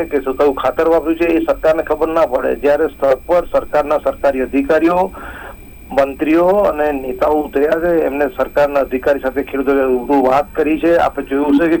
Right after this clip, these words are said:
કેટલા બી વિસ્તારમાં ખુદ નાયબ મુખ્યમંત્રી સહિત કેટલા બી જઓ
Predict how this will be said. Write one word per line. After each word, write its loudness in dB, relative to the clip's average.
કેટલા 2
બી 2
વિસ્તારમાં -2
ખુદ -2
નાયબ 2
મુખ્યમંત્રી -2
સહિત 2
કેટલા -2
બી -2
જઓ 4